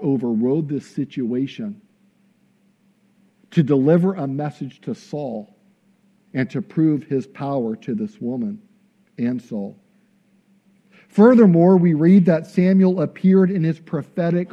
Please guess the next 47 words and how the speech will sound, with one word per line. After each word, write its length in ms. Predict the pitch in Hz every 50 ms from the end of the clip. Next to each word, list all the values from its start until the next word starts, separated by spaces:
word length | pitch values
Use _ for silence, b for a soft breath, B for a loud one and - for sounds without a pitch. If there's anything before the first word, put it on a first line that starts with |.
| - -
robe. 500 | 143 139 156 156 165 165 147 110 98 b b b b b b b
I 80 | 156 170
think 220 | 175 208 214 -
this 220 | - 202 175 - 196
is 100 | 185 -
significant 880 | - - 196 170 147 147 156 190 226 208 226 190 - - 185 165 185
in 160 | 190 151 151 151
light 260 | 156 175 190 196 185
of 160 | 180 156 139
the 120 | 165 151
message 500 | 147 147 160 180 185 180 - 175 143 -
that 180 | - 180 160 156
is 140 | 156 143 127
reiterated 800 | 147 160 160 156 156 185 226 254 269 226 190 165 156 147 143 131
by 160 | 143 143 139
Samuel 500 | 131 - - 151 147 151 160 160 165 180
on 140 | 147 139 143
this 240 | 151 190 208 202 233
occasion 640 | 202 - - 156 131 123 110 131 127 127 156 151 b b b b _
that 180 | - 180 185 180
was 200 | 170 165 143 -
first 400 | - - 208 240 277 285 - -
stated 340 | - 196 175 165 151 151 147
to 100 | 156 151
Saul 300 | - - 180 165 165 160
back 340 | 143 160 160 170 170 175
in 120 | 196 175 156
chapter 420 | - 180 170 170 165 - 180 165
fifteen. 640 | 156 - 180 170 - - - 220 220 190 139 110 B B B B B
Remember 420 | 170 170 160 156 175 202 214 233
when 180 | 220 202 180 151
Samuel 460 | - - 180 180 190 202 208 208 190
turned 340 | - - 190 190 190 196 190
away, 480 | 185 175 156 160 156 165 175 202 214 202 B B B B B B B B
uh, 140 | 175 160 151
to 140 | - - 175
go 240 | 143 180 190 196
away 280 | 185 165 156 175 190 208
from 200 | 196 202 196 185
Saul 400 | 170 - - 190 185 202 208 196
and 100 | 180 156
Saul 280 | - - 180 165 156 143
seized 460 | - - - 202 208 214 220 196 214
his 200 | - 202 180 143
robe, 340 | 160 175 185 202 214 208 170
what 140 | 180 180 160
happened? 500 | 160 175 180 180 185 - 139 113 101